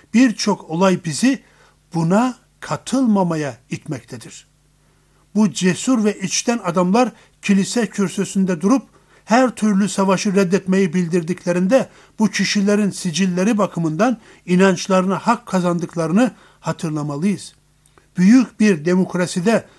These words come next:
savaş ve barış zamanında din adamlarının bastırılması hiçbir zaman diktatörlerin altında olduğu üzere haklı bir biçimde bir politika aracı olamaz. Savaş karşıtı felsefesi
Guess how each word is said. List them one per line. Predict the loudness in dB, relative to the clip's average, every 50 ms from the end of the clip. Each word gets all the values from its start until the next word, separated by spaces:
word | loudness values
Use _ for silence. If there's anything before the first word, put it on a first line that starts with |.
| _ _ _
savaş | -10 -2 -2 0 2 2 2 0 0 -2
ve | -4 -4 -2 -2
barış | 0 0 0 0 -2 0
zamanında | 0 0 2 2 0 -2 -2 -2 -2 -4 -4 -4 -10 _ _ _ _ _ _
din | 4 4 4 4 2
adamlarının | -4 -2 2 2 2 4 4 4 2 4 4 2 2 0 -2 -2
bastırılması | -2 -2 -2 -4 -4 -2 -2 -2 0 -2 -2 -4 -4 -2 -2
hiçbir | -2 -2 -2 -2 -2 -2
zaman | 0 0 0 0 0 0 0 -4 _ _ _ _ _ _ _
diktatörlerin | -8 -8 -6 -6 -8 -8 -4 -4 -4 -4 -2 -2 0 2 2 2 0 -2 -8 _ _ _ _ _ _ _
altında | -2 0 0 0 0 -2 -6 -6 -4 -4 -4 -4 -4 -6
olduğu | -4 -4 -2 0 0 -2 -2 -2 -2 -2 -2 -2
üzere | -6 -12 -6 -4 -2 0 0 0 -2 -2 -6 -12 _ _ _
haklı | _ -4 -4 -4 -2 -2 0 2 4
bir | 2 2 0
biçimde | -2 -6 -6 -6 -4 0 0 0 0 0 -6 _ _ _ _ _ _ _
bir | -2 -2 -2
politika | -2 -8 -8 -6 -6 -6 -6 -8 -8 -6 -6 -6 -4 -6
aracı | -6 -4 -4 -6 -8 -10 -10
olamaz. | -10 -8 -8 -10 -12 -16 -20 -20 _ _ _ _ _ _ _ _ _ _ _ _ _ _ _
Savaş | -4 0 0 2 4 4 2 2 2 -2
karşıtı | -4 -2 -2 -2 -2 -2 -4 -6 -4 -6 -4
felsefesi | 0 0 -2 -2 -2 -6 -4 -4 -4 -4 -2 0 -2 -2 -2